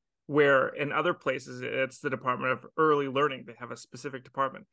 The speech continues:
In other places, it's the Department of Health and Human Services.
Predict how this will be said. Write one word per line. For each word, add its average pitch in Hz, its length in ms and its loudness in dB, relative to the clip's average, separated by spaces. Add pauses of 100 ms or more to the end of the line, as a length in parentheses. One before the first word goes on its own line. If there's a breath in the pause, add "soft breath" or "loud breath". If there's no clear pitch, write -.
(300)
In 135 140 -6
other 170 240 0
places, 131 480 -8
it's 123 160 -10
the 135 100 -10
Department 127 360 -6
of 127 60 -12
Health 135 240 -4
and 127 100 -14
Human 127 220 -10
Services. 135 640 -8